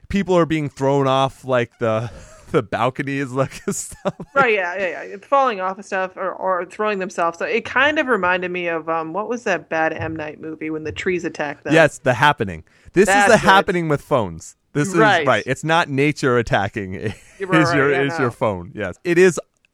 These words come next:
Speaker 1: awful. Uh, every actor is atrocious in all of these scenes. Uh, it would have been
Speaker 2: That's 'cause
Speaker 1: fun.
Speaker 2: They're, they're probably all stand-ins. Like, they're all, I mean, this is all background people that they're like, "Here, we're gonna bloody you up and, uh,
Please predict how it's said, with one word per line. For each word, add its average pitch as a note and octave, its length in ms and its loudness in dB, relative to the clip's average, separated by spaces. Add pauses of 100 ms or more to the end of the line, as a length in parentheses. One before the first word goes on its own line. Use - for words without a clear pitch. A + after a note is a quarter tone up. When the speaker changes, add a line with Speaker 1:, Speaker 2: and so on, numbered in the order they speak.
Speaker 1:
awful. C#3+ 540 0 (300)
Uh, G#2+ 260 -2
every C#3 480 -2
actor B2+ 580 -2
is A2 360 -2
atrocious - 680 -6 (140)
in A2 340 -6 (220)
all A#2+ 260 2
of B2+ 80 -2
these A2 200 -4
scenes. F#2 480 -10
Uh, G#2 280 -2
it C#3 100 2
would A3 120 2
have A3 60 -6
been A3+ 140 6
Speaker 2:
That's - 60 -10
'cause G3 220 6
Speaker 1:
fun. - 180 -2 (120)
Speaker 2:
They're, G3 140 -16
they're A3+ 120 0
probably A#3+ 420 0
all E3 220 -2
stand-ins. E3 640 -8
Like, D#3 220 -6
they're E3+ 180 -2
all, E3 100 -4
I F3 60 -4
mean, E3+ 160 -8
this F3+ 180 -8
is G3+ 120 -6
all C#3+ 180 0
background C3+ 680 -4 (120)
people D3 360 -4
that D3 140 -2
they're D#3 160 2
like, D#3+ 200 2
"Here, B3 120 4
we're A#3+ 100 4
gonna C4 120 4
bloody G3 280 4
you F3+ 140 4
up F3 200 2
and, F3 160 2
uh, E3+ 260 2